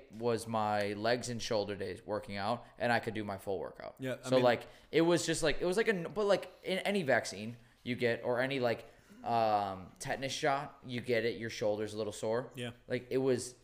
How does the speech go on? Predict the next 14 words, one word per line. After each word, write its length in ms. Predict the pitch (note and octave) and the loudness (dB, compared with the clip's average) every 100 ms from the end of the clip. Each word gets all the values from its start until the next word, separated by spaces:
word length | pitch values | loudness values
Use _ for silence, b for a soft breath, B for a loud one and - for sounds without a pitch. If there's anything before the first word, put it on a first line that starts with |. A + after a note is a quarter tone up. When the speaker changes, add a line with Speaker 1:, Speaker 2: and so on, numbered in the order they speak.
| _ | _
Speaker 1:
bare 340 | G#2+ B2+ A#2+ | -4 2 2
minimum. 300 | G#2+ F#2+ F2 - | 2 -6 -10 -2
It 40 | |
was, 160 | A#2+ A#2+ | 0 0
Speaker 2:
Yeah. 60 | A2 | -2
Speaker 1:
like, 60 | G#2+ | -4
maybe 460 | A#2+ B2+ A#2+ A#2 | -2 0 0 -4
three 720 | G#2 - A2 G#2 A2 G#2+ G#2 - | -8 -12 -10 -8 -6 -4 -4 -4
hours 540 | G2 G2 F#2+ F#2+ F#2+ - | -2 0 0 -2 -4 -6
and 140 | A2+ G#2 | -6 -6
just 140 | G2+ | -6
a 40 | G2+ | -6
little 400 | G2+ G#2+ G#2 G2+ | -4 -2 0 0
tender. 520 | - G2 F#2+ F#2+ G#2+ | -2 -8 -6 -6 -8